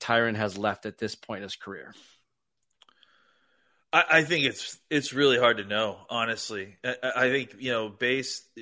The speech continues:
Speaker 2: everything that we've seen on, on Tyron, you know, is based on him playing right tackle last year, which, I,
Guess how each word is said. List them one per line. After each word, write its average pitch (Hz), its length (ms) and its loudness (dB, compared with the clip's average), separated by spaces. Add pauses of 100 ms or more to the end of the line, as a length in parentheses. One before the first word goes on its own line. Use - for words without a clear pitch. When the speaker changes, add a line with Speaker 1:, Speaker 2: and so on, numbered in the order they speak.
(760)
Speaker 2:
everything 147 360 -2
that 131 80 -12
we've 127 120 -4
seen 139 280 -8
on, 120 260 -6
on 113 160 -8
Tyron, 113 600 -4
you 107 120 -10
know, 104 80 -4
is 104 100 -10
based 113 300 -4
on 110 80 -10
him 113 160 -6
playing 92 280 -8
right 107 240 -4
tackle 120 380 -4
last 117 360 -4
year, 110 260 0
which, 104 460 -6
I, - 80 -6